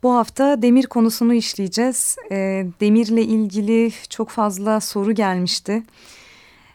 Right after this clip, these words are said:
Nedir bu demir? Nerelerde bulunur? Bitkisel beslenmede demir eksikliğinden çok sık bahsediliyor mu?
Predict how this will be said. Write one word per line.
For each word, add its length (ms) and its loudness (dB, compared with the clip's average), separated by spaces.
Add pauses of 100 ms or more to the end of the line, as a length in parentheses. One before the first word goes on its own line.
(300)
Nedir 420 4
bu 120 0
demir? 480 4
Nerelerde 600 2
bulunur? 760 -2
Bitkisel 480 0
beslenmede 680 0
demir 220 0
eksikliğinden 840 0
çok 220 -6
sık 240 -10
bahsediliyor 760 0
mu? 240 2